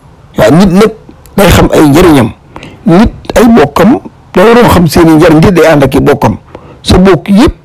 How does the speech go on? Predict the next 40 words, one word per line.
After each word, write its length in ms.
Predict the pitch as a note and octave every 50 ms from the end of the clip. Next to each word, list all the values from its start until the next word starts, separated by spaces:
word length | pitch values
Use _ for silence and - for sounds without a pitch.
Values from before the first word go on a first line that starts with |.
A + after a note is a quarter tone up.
| _ -
yëpp 300 | G3 C#4+ D#4+ - - - - -
dañoo 240 | F3 F3 F3+ F3+ E3+ D#3+
jóg 160 | E3 D#3 - -
ànd 200 | F#3+ F#3 G3 G3+ F#3 D#3+
ak 140 | - -
Ousmane. 400 | - - - D3 C#3+ E3 D3 G#2 - - -
Ñi 280 | F3 F#3 F#3+ G3 A3+
nga 100 | B3 D#4+
fi 100 | G3+ G3
bàyyi 220 | F#3 D#3+ D#3+ D#3+ D3
woon, 220 | D3+ D#3+ F#3 - - - - - - -
ñoo 180 | G#3+ A3+ E3+ E3+
ñu 100 | F3 F3
ko 80 | - - -
ànd 180 | F#3+ G3+ F#3+
ak 140 | E3 B2+ -
Ousmane. 400 | - - - - - D3+ D3 - - - - - - - - -
Yow 340 | D3 D#3 F#3 F#3+ F#3+ G#3 F3+
ñu 140 | E3+ E3 E3+ - -
àndoon 400 | - F3 E3+ E3 F#3 E3 D#3 C#3+
ak 60 | C#3+
yow. 280 | C#3 D3 C#3 - - - - - - - - - -
Sonn 280 | - - G3+ F#3 F3+ F3+ E3+
ci 140 | - - E3+
yow 100 | D3+ D#3
lool, 200 | E3 G3+ F#3+ D#3
Assane. 320 | - - - - D3 D3 - -
Tey 140 | - D#4+ D4+
boo 240 | C#4 D#4 D#4+ D#4+ B3+
ñu 60 | F#3 F3
ko 80 | - -
mën 120 | F3 F3 F3+
a 20 | - - G3+
ànd 140 | G#3+ A#3
ak 100 | E4 C#4+ A3+
Barthélémy 540 | G3+ G#3+ A#3 - - A#3 G#3+ G#3 G3 F#3 E3
Dias, 340 | D#3+ D3+ D3+ D3 C#3 - - - - - _ - - - - -
man 140 | G3+ F#3+ D#3
damay 300 | D3+ D3+ D#3 D3+ C#3+ D3
rus. 320 | D3 C#3 - - - -